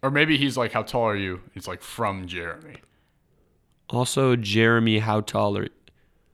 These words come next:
Speaker 2: I think he's listening to the wrong podcast.
Speaker 1: Does he think we're a different podcast?
Speaker 2: Listen, Death Gun one two three four eight two eight two two,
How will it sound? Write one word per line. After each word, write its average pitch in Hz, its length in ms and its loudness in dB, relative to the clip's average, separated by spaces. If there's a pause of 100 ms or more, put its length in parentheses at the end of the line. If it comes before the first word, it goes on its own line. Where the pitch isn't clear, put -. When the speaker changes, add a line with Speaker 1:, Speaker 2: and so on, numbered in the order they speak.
(160)
Speaker 2:
I - 60 -6
think - 180 -4
he's 185 200 -2
listening 117 280 -8
to 120 80 -8
the 104 80 -12
wrong 101 200 -12
podcast. - 640 -12 (1000)
Speaker 1:
Does 101 160 -6
he 113 120 2
think 202 220 -4
we're 208 120 -4
a 101 80 -2
different - 320 -10
podcast? 104 680 -6 (1160)
Speaker 2:
Listen, 131 600 -2 (420)
Death 131 320 2
Gun 131 300 -2
one 120 180 0
two 123 180 -6
three 120 260 -4
four 113 600 -4 (160)
eight - 220 -12
two 120 280 -4
eight 113 300 -4
two 117 200 -8
two, 110 440 -6